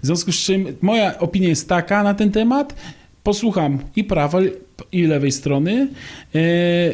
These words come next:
wnioski wyciągnę sam, ale nie muszę się w żaden sposób wylewać tych wniosków i narzucać innym,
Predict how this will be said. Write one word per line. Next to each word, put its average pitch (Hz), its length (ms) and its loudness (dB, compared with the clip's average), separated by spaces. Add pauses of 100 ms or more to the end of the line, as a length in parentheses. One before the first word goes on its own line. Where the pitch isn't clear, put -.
(140)
wnioski 180 380 0
wyciągnę 175 340 2
sam, 165 320 0
ale 165 220 2
nie 190 100 2
muszę 208 220 0
się 175 360 0
w 156 60 -2
żaden 185 240 0
sposób - 500 -4
wylewać 170 480 0
tych 151 180 -2
wniosków 196 480 -4
i 170 40 -2
narzucać 160 420 0 (100)
innym, 190 420 0